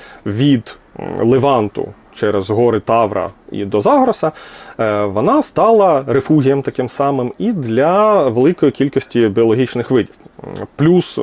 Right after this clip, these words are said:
вони туди збігалися з усіх країв.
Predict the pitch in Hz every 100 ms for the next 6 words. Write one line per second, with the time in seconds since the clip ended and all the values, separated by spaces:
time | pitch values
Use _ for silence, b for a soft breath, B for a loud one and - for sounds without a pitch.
0 | - 110 143 139 131 123 202 160 110 110
1 | 120 165 156 - 107 120 - 135 - 139
2 | 147 120